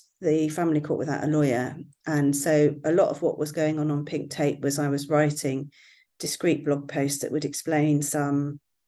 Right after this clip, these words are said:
basic but important thing, like the difference between a barrister and a solicitor.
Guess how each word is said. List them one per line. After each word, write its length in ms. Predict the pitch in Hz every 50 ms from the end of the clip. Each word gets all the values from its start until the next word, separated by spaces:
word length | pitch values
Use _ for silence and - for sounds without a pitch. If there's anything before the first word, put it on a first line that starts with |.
| _ _ _ _ -
basic 600 | 185 175 170 170 - - - 120 - - - - -
but 200 | - 165 - -
important 760 | 151 151 147 147 170 156 143 147 - 143 131 - - - - -
thing, 360 | - - 175 151 131 131 135
like 560 | 131 131 131 139 131 117 - - - - - _ _ _ _ _ _ _ _ _ _ _ _ -
the 80 | 180
difference 340 | 175 175 160 147 156 - -
between 160 | - - 160
a 60 | 151 151
barrister 460 | 147 147 143 147 147 - - 143 135
and 160 | 139 139 143
a 300 | 139 139 143 143 143 - _ _ _ -
solicitor. 680 | - - 160 143 147 - - - - - 143 147 _